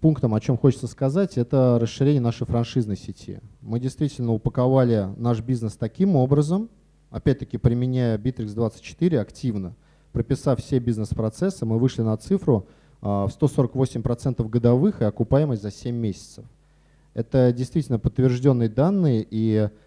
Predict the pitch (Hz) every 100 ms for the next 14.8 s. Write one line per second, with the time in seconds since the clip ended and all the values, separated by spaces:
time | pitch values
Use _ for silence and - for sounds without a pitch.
0 | _ - 104 104 107 - 143 139 123 -
1 | 123 123 - 127 117 123 120 202 - -
2 | 98 90 - - - - 151 160 127 123
3 | 113 123 131 - - 120 120 120 101 104
4 | 104 117 113 - 202 - 123 107 156 156
5 | 117 113 - 131 - 104 113 110 113 101
6 | 107 95 98 - _ - 123 - 151 127
7 | 110 156 247 - 123 120 117 123 185 165
8 | - 113 110 110 156 139 110 117 107 90
9 | - - _ _ _ _ _ _ _ _
10 | _ _ _ _ _ _ _ _ _ _
11 | _ _ _ _ - - 110 104 104 101
12 | 175 - 185 147 131 143 175 139 117 113
13 | 113 - 143 131 - 113 123 110 101 113
14 | - 110 107 104 - 110 92